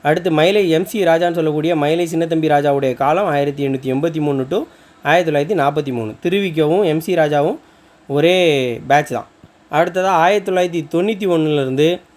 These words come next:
ஆயிரத்தி தொள்ளாயிரத்தி ஐம்பத்தி ஆறு வரைக்கும் இருந்தவர் தான் ச வையாபுரி. பாரதிதாசன் ஆயிரத்தி எண்ணூத்தி தொண்ணூத்தி ஒண்ணு, பாரதியாருக்கு அப்புறம் ஒம்பது வருஷம் கழிச்சு தான் பிறப்பாரு. ஆயிரத்தி தொள்ளாயிரத்தி அறுபத்தி நாலு வரைக்கும் பாரதிதாசன் இருந்திருக்கிறாரு.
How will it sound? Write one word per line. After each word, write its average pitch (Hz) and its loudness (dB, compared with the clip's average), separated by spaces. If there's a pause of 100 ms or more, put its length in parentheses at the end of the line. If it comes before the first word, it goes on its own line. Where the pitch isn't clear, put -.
(260)
ஆயிரத்தி 175 0
தொள்ளாயிரத்தி 165 2
ஐம்பத்தி 170 0
ஆறு 156 4
வரைக்கும் 147 0
இருந்தவர் 135 -2
தான் 180 -4
ச 147 -4
வையாபுரி. 143 0 (420)
பாரதிதாசன் 196 2
ஆயிரத்தி 190 0
எண்ணூத்தி 160 -2
தொண்ணூத்தி 226 -2
ஒண்ணு, 131 -2 (680)
பாரதியாருக்கு 160 2
அப்புறம் 185 0
ஒம்பது 160 0
வருஷம் 156 0
கழிச்சு 160 -2
தான் 156 0
பிறப்பாரு. 143 0
ஆயிரத்தி 160 0
தொள்ளாயிரத்தி 160 0
அறுபத்தி 185 0
நாலு 165 2
வரைக்கும் 143 -2
பாரதிதாசன் 135 -2
இருந்திருக்கிறாரு. 131 -2